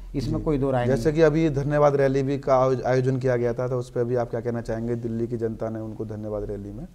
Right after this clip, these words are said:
Speaker 1: हाँ, धन्यवाद इसी चीज़ का तो किया ना जी।
Speaker 2: जी।
Speaker 1: सबसे पहले उन्होंने घोषणा करी,
Speaker 2: हम्म, हम्म।
Speaker 1: उसके बाद संसद में पास कराया,
Speaker 2: जी।
Speaker 1: लोगों का विश्वास हो गया। उसके बाद एलजी ने जो जो मुकदमे डाल रखे थे जिन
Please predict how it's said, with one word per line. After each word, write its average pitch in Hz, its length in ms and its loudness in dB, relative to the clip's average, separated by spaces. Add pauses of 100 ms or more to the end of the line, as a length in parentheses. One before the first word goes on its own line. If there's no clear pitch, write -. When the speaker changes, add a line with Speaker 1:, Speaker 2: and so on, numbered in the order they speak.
Speaker 1:
हाँ, 151 120 -4
धन्यवाद 175 340 0
इसी 185 180 -2
चीज़ 196 160 0
का 208 80 4
तो 196 80 0
किया 170 200 -2
ना 226 100 -4
जी। 196 240 -6
Speaker 2:
जी। 110 240 -4 (300)
Speaker 1:
सबसे 175 220 0
पहले 170 240 8
उन्होंने 185 340 2
घोषणा 135 380 2
करी, 160 240 2 (260)
Speaker 2:
हम्म, 120 140 -4
हम्म। 104 180 -8
Speaker 1:
उसके 175 360 0
बाद 180 480 2 (1200)
संसद 175 340 6
में 185 160 2
पास 143 200 0
कराया, 104 380 -6 (140)
Speaker 2:
जी। 110 180 -4
Speaker 1:
लोगों 151 260 0
का 165 80 0
विश्वास 147 340 2
हो 135 100 -4
गया। 131 180 -6 (500)
उसके 175 320 0
बाद 196 400 6
एलजी 175 400 6
ने 156 440 2
जो 160 220 2
जो 185 120 4
मुकदमे 165 360 0
डाल 170 160 6
रखे 156 220 0
थे 143 180 0
जिन 156 320 -2